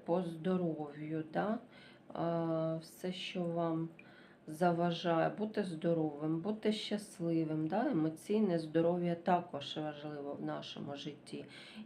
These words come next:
І навіть на сьогодні, от саме в Україні, а, це одне з найважливіших навіть питань: емоційне, психологічне і психічне здоров'я, да, людей. Адже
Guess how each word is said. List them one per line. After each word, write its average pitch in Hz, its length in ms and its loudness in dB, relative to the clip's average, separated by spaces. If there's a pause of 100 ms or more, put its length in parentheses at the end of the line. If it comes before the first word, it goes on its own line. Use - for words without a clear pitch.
І 170 420 4
навіть 175 460 4
на 170 140 4
сьогодні, 180 720 4
от 156 220 -2
саме 160 360 2
в 156 140 0
Україні, 160 840 0 (420)
а, 165 380 2 (240)
це 190 560 4 (240)
одне 190 720 2
з - 200 -8
найважливіших 175 1120 2
навіть 170 460 2
питань: 165 500 2
емоційне, 170 760 0
психологічне 165 1300 -2 (480)
і 170 80 0
психічне 170 960 -2
здоров'я, 160 720 2 (100)
да, 226 240 2
людей. 156 560 -4
Адже 160 640 -2